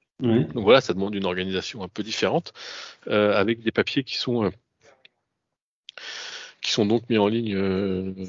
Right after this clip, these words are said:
Speaker 2: tout au, tout au long de la journée. Euh, pour, euh, pour caricaturer, on peut dire que tous les papiers qui sont dans le print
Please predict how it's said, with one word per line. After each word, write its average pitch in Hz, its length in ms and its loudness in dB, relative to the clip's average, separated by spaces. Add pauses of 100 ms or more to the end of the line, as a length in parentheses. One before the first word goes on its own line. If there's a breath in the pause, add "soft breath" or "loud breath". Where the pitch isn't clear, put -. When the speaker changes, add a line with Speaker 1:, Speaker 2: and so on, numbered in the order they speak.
Speaker 2:
tout - 220 2
au, 123 40 12
tout 123 320 -2
au - 20 8
long 117 120 8
de 110 60 6
la 104 60 8
journée. 135 760 4
Euh, 101 840 4
pour, 117 280 6
euh, 98 380 2 (120)
pour - 180 -6
caricaturer, 120 640 2
on 127 80 4
peut 117 140 2
dire 120 180 2
que 95 160 2 (1600)
tous 170 100 6
les 147 100 10
papiers 156 240 6
qui - 80 -2
sont 117 100 -4
dans 107 120 4
le 101 40 4
print - 400 -2